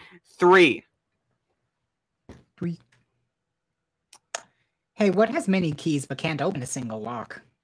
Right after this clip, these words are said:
Speaker 1: <sighs> Me.
Speaker 2: No, it's a piano. You got it wrong.
Speaker 1: There's more than three keys on a piano.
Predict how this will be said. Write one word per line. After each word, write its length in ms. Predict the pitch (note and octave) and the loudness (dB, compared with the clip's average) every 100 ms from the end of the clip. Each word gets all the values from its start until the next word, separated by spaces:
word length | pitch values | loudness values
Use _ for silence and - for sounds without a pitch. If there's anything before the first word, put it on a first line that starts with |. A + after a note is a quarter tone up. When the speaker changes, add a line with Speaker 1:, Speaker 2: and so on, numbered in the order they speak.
| _ _ _ _ _ | _ _ _ _ _
Speaker 1:
<sighs> 800 | - - - - - _ _ _ | -18 -18 -20 -20 -20 _ _ _
Me. 680 | G#2 G#2+ A2 A2 A2 A2 G#2+ _ _ _ _ _ _ _ _ _ _ _ _ _ _ _ _ - _ _ _ - | -12 -10 -8 -6 -6 -6 -8 _ _ _ _ _ _ _ _ _ _ _ _ _ _ _ _ -20 _ _ _ -10
Speaker 2:
No, 240 | C#3+ C#3+ | -8 -6
it's 140 | C#3+ C#3+ | -8 -10
a 20 | |
piano. 540 | - B2+ B2 A2+ A#2+ - _ _ _ _ _ _ _ _ _ - _ _ - _ _ _ _ _ _ _ - | -12 -12 -12 -14 -16 -20 _ _ _ _ _ _ _ _ _ -20 _ _ -20 _ _ _ _ _ _ _ -12
You 120 | B2+ | -8
got 200 | D3 E3+ | -4 -4
it 100 | C3 | -6
wrong. 400 | C3 G2+ A#2+ C3+ - _ _ _ _ _ _ | -10 -12 -14 -18 -20 _ _ _ _ _ _
Speaker 1:
There's 160 | G#2+ - | -12 -10
more 200 | A#2 A#2+ | -6 -4
than 220 | B2+ C#3 - | -4 -8 -8
three 220 | A#2 A#2+ | -6 -6
keys 400 | - G#2+ B2 A2+ | -8 -6 -6 -6
on 100 | F#2 | -8
a 60 | G#2+ | -10
piano. 720 | - G2+ G#2 B2+ - G#2 | -10 -8 -4 -4 -4 -10